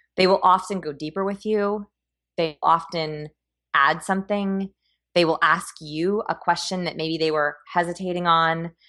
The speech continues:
And so I love the silence. Um, so first, respect it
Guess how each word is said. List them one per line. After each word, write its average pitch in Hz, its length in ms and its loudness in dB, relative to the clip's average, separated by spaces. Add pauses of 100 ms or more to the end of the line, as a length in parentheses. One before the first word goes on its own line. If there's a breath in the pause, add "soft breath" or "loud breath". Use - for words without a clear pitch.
(260 soft breath)
And 170 160 0
so 165 340 4
I 175 120 4
love 170 400 2
the 160 60 -10
silence. 143 800 -10
Um, 147 360 -6
so - 220 -4 (140)
first, - 420 2
respect 185 420 0
it - 100 -12